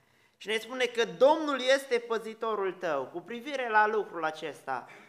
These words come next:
cu privire la a rămâne o biserică unită, Dumnezeu este păzitorul nostru. Domnul te va păzi de orice rău, îți va păzi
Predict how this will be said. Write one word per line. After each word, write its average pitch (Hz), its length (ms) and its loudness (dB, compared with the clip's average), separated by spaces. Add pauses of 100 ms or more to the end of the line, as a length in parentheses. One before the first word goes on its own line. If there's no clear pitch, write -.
cu 196 60 -10
privire 233 440 -2
la 240 100 6
a 214 240 10
rămâne 220 520 0
o 185 80 2
biserică 180 680 -2
unită, 180 480 -2 (100)
Dumnezeu 208 520 -2
este 220 360 -2
păzitorul 170 680 -4
nostru. 135 640 -6 (640)
Domnul 311 480 6
te 240 160 4
va 214 200 8
păzi 208 400 -2
de 226 120 2
orice 233 540 10
rău, 202 300 2
îți 175 160 -2
va 190 160 4
păzi 196 420 -8